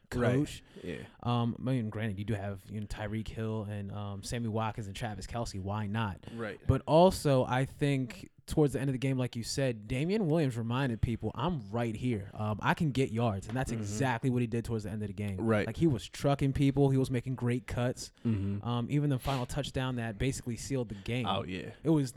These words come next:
Speaker 2: like I said, that guy, I, like, I even texted you. I said,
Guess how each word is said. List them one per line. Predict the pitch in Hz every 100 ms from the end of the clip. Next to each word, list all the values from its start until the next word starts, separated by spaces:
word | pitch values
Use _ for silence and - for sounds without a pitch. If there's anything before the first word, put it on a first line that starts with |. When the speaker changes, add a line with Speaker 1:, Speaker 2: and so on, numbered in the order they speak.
| -
Speaker 2:
like | 127 135
I |
said, | 127 143 113
that | 104 147
guy, | 156 156 160 135
I, | 127 -
like, | 123
I | 117 165
even | 135
texted | 120 170 185
you. | 147 127
I | 143
said, | -